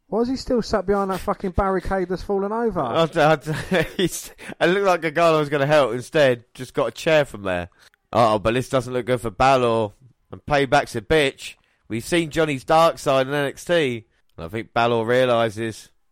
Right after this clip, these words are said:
Speaker 2: he's in serious trouble.
Speaker 1: Oh, Balor trying to run away, but Gargano hits him over the back. One to the midsection and a follow-up chair shot to the back.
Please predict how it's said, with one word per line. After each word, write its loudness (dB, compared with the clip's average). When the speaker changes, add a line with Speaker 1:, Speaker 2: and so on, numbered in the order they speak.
Speaker 2:
he's -12
in -16
serious -2
trouble. 0
Speaker 1:
Oh, 4
Balor 4
trying 2
to 2
run 0
away, 2
but -2
Gargano -2
hits -6
him -8
over -2
the -2
back. -4
One -4
to -6
the 0
midsection -4
and -4
a -2
follow-up 0
chair -2
shot -8
to -6
the -4
back. -4